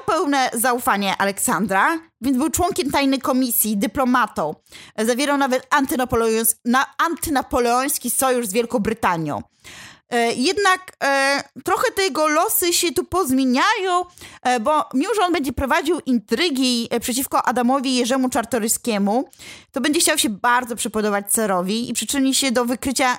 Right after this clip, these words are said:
nieprawdziwych spisków filomatów i filaretów w, w prowincjach zebranych. E, i stanie się też, e, mm,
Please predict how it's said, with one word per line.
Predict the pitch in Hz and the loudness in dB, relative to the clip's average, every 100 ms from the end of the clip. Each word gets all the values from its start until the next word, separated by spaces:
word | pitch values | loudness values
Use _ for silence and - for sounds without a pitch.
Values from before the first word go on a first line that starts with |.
| - | 0
nieprawdziwych | 247 - 254 220 254 240 | -2 0 -2 0 0 0
spisków | - 269 - 233 | -2 -2 -2 -2
filomatów | 254 220 247 240 240 | 0 2 0 -2 -6
i | |
filaretów | 254 233 208 226 226 - - | 0 0 2 0 -4 -8 -4
w, | 208 202 | -2 -2
w | |
prowincjach | - 220 240 226 202 | -2 0 0 0 -2
zebranych. | 208 190 185 240 - _ _ - - - - - | 0 0 0 -2 -6 _ _ -20 -20 -20 -10 0
E, | 220 220 214 226 - | 2 4 2 -2 -2
i | 240 240 240 | 2 2 2
stanie | 277 262 | 2 2
się | 277 269 | 2 2
też, | 254 254 | 0 0
e, | 165 | 0
mm, | 233 226 226 220 233 226 226 226 226 | 2 2 0 0 0 2 2 2 0